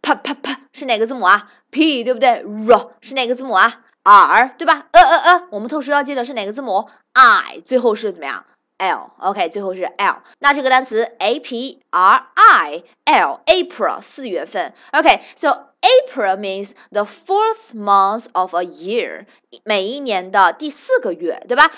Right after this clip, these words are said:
So now let's make a sentence about April.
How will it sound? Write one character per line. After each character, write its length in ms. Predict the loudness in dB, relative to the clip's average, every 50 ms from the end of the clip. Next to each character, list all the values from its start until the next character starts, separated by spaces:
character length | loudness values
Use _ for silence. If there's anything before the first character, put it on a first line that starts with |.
| -12 -20 -18
So 220 | -8 -4 -4 -4
now 360 | -2 -2 -2 0 0 0 0 -2
let's 160 | -4 -6 -10
make 220 | -12 -12 -10 -12
a 20 | -12
sentence 460 | -8 -4 -4 -4 -4 -6 -8 -10 -10 -8
about 440 | -8 -8 -4 -4 -4 -4 -4 -6 -10 -10 -8
April. 500 | -6 -6 -6 -6 -10 -14 -14 -12 -14 -14